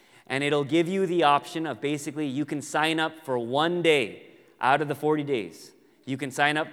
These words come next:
multiple times and sign up for multiple days if you want. Uh, you know, you can, multiple people can sign up for the same day, but I think there's just gonna be something very powerful to know that over the next forty days leading up to Easter,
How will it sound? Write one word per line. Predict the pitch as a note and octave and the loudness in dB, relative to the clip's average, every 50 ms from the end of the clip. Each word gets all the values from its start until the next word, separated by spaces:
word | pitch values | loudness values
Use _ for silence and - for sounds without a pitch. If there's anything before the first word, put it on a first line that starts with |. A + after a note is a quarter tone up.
| - - - | -12 -14 -10
multiple | A#2 C3+ C#3+ D3+ D3 D3+ D3 E3 E3 | -6 -2 -2 -2 -2 -4 -4 -4 -4
times | D#3 - D#3+ D3+ D#3 E3 F3 F3+ D#3 | -4 -2 -2 0 0 0 -2 -4 -6
and | C3 A#2 | -6 -4
sign | - C#3+ C#3+ C#3 | 0 0 0 0
up | C#3+ C3+ - | -2 -6 -6
for | C#3 B2+ | -6 -4
multiple | B2 B2+ C#3 D3+ D#3+ D#3+ - D#3+ D3+ E3 D#3+ | -4 -2 -2 -2 -2 -2 -4 -6 -4 -4 -2
days | C#3 D#3+ E3 E3 E3 D3 D#3 | 0 0 2 2 0 0 -2
if | C3+ - D3+ | -10 -8 -8
you | D#3+ C#3+ | -6 -2
want. | C#3+ D3+ E3 F#3+ G#3 - - - - - - _ _ _ _ - - | 0 0 0 0 -2 -6 -14 -20 -20 -20 -20 _ _ _ _ -8 0
Uh, | - C3 C#3 C#3 C#3 C#3+ - - | 2 4 4 4 2 0 -4 -6
you | C#3+ C#3 | -6 -4
know, | C3+ C3 C#3 D#3 D#3 - B2 | -4 -2 -4 -4 -8 -10 -6
you | B2 C#3+ D3 | -4 -4 -2
can, | - F3+ D#3+ D3+ D3 D3 C#3+ G2 - - | 2 2 2 2 2 -4 -8 -12 -14 -8
multiple | A#2+ B2 D3+ F3 E3 - D#3+ F3 E3 | -2 0 2 2 2 0 0 0 0
people | - - F#3+ F#3 - F#3 F3+ | 0 -2 -4 -2 -2 -2 -2
can | - E3 D3 C3+ | -2 -4 -6 -6
sign | C3 - D#3 D#3+ E3 E3+ | -2 -2 0 0 0 -2
up | E3 E3 | -4 -6
for | - D#3 | -6 -6
the | C#3+ C#3 | -6 -6
same | B2+ - E3+ E3 E3 E3 D#3 | -4 -4 -4 -4 -4 -4 -2
day, | C#3 C#3+ C#3+ D#3 F3 F#3 - - - - - - - | -2 0 0 0 -2 -4 -8 -16 -20 -20 -18 -10 -6
but | C3+ D3+ | -2 0
I | D#3 D3+ | 0 0
think | C#3+ - F#3+ F#3 | 0 -4 -4 -2
there's | E3 E3+ D#3+ C#3+ C3+ | 0 0 0 0 -2
just | E3 E3 D#3+ - | -4 -4 -2 -2
gonna | F3+ E3+ E3+ | 0 0 0
be | D#3 D#3 D#3 C#3 | 2 0 -2 -2
something | - E3+ E3 D#3+ D3 D#3 C#3 C3+ | -2 -4 -4 -4 -4 -6 -6 -6
very | A#2+ A2+ D3 D3+ E3+ F#3 F#3+ F3+ | -2 0 2 4 4 4 4 2
powerful | E3+ - - - C#3 C#3+ D3+ D#3 D#3 C#3+ - D3+ C3+ | 0 -4 -2 0 2 2 2 0 -2 -2 -4 -6 -6
to | - - D3 C3+ | -6 -6 -8 -4
know | C3 C3+ C3+ B2+ A#2 A2 G#2 G2+ - - - - - - | -2 -2 -2 0 -2 -2 -4 -8 -12 -20 -20 -18 -8 -4
that | C3+ C3+ C3 | -4 -2 0
over | C#3 D#3 E3 D#3+ D#3 E3+ | 0 0 0 0 0 0
the | D3+ D3+ | 0 0
next | C#3 D3 E3 F#3 F#3 - - | 0 0 0 0 -2 -4 -10
forty | - - F3 F3+ F3+ E3+ D3+ | -4 -2 0 2 2 0 0
days | D#3 D#3 D3+ C#3+ B2 C3+ | 0 0 0 -2 -4 -4
leading | C3+ D3 D#3 D#3+ D#3 | -2 0 0 0 -2
up | D3+ C#3 D3+ - | -4 -6 -8 -8
to | - C#3 | -10 -10
Easter, | C3+ A#2 C#3 D#3 D3+ D3 - - A#2+ A2 G#2 | -8 -4 -4 -4 -4 -4 -6 -6 -4 -4 -4